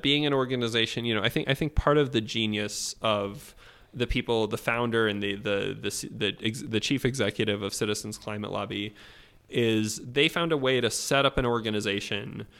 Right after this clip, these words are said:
where the values and the goals and the, the, the kind of respectful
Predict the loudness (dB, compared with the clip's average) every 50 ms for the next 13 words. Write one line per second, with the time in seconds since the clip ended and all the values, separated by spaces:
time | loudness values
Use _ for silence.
0 | -20 -20 -12 -4 0 2 4 4 4 4 2 0 0 2 2 4 4 4 4 4
1 | 4 4 2 0 0 -2 -2 -4 -2 -2 0 0 -2 -2 -6 -8 -8 -8 -8 -8
2 | -8 -12 -18 -20 -20 -8 -4 -2 -2 0 0 -2 -2 -2 -2 0 0 0 -2 -4
3 | -4 -6 -6 -4 -2 0 0 2 0 -2 -2 -4 -6 -4 -4 -2 -2 -2 -2 -2
4 | -2 -2 -2 -2 -2 -2 -2 -2 -2 -4 -4 -4 -2 -2 0 0 0 0 0